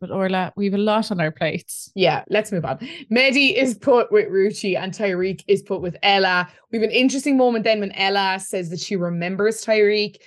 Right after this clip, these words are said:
Speaker 2: She met him before in London. He clearly does not remember. Very awkward energy. Um, you can't really tell, like, if anyone is, is happy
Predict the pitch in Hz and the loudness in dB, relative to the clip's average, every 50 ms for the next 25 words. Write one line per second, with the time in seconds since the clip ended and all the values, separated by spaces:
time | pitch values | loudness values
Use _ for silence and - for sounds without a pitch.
0 | _ _ _ - - 220 202 190 190 185 190 196 - 196 196 175 180 170 - - | _ _ _ -10 -6 -4 -4 -2 0 -2 -2 -2 -4 -6 -6 -6 -6 -8 -8 -6
1 | 185 180 165 165 170 175 180 190 202 202 202 202 185 208 202 190 185 180 - _ | -6 -6 -6 -6 -6 -6 -4 -2 -2 -2 -2 -2 0 0 -2 -2 -4 -6 -12 _
2 | _ _ _ - 220 202 - - - 202 190 190 190 190 185 160 185 175 160 185 | _ _ _ -12 -10 -10 -10 -6 -2 0 0 0 0 -2 -4 -4 -6 -4 -4 -4
3 | 175 175 - - 160 156 156 170 190 208 214 208 202 190 196 190 185 185 180 185 | -4 -4 -4 -4 -4 -4 -2 0 0 0 2 0 0 2 2 2 4 4 2 2
4 | 180 - - - - _ _ - 208 214 220 226 - 214 214 214 214 214 - 214 | -2 -4 -12 -20 -20 _ _ 2 2 4 4 4 4 4 4 4 4 2 0 0
5 | 208 208 - - 190 196 190 202 202 190 156 - 196 190 185 185 180 180 175 175 | 0 0 0 -2 -6 -6 -4 -4 -4 -4 -4 -6 -8 -8 -6 -8 -8 -8 -6 -6
6 | 175 160 - - - - - _ - 190 196 185 185 185 180 180 180 185 185 - | -8 -8 -10 -16 -20 -20 -12 _ 0 2 2 4 4 4 2 2 2 0 -2 -6
7 | - _ - 240 254 - - 339 392 415 440 427 381 339 330 311 302 - - - | -8 _ -6 -6 -4 -2 0 2 2 2 4 2 2 4 4 2 2 0 -2 -2
8 | 262 269 269 269 262 262 247 214 208 208 202 202 - - 240 - - - 208 208 | 2 4 4 4 4 4 4 4 4 4 4 0 -4 -6 -6 -6 -4 -2 -2 -2
9 | 214 226 220 214 208 208 202 196 196 190 185 147 - _ _ _ _ _ _ _ | -2 -2 -4 -4 -4 -4 -4 -4 -6 -6 -8 -10 -14 _ _ _ _ _ _ _
10 | _ _ _ _ _ _ _ _ _ _ 233 233 220 220 - 247 - _ 226 214 | _ _ _ _ _ _ _ _ _ _ 0 0 0 0 -4 -8 -4 _ 0 0
11 | 208 208 - - 220 226 220 - - 277 302 311 330 370 | 0 -2 -2 -2 -2 -2 -2 -2 -2 -2 0 2 2 2